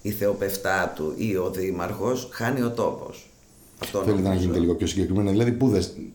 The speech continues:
Speaker 2: πού υπήρξε άρνηση συνεργασίας; Πείτε μας ένα παράδειγμα.
Speaker 1: Ε,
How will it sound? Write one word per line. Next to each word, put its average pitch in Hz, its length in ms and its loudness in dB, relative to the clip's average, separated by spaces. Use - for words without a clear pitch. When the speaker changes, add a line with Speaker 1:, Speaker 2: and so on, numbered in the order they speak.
Speaker 2:
πού 117 100 6
υπήρξε 104 380 2
άρνηση 82 360 0
συνεργασίας; 73 760 -2
Πείτε 123 160 2
μας 92 200 2
ένα 80 120 0
παράδειγμα. 69 440 -2
Speaker 1:
Ε, 117 880 2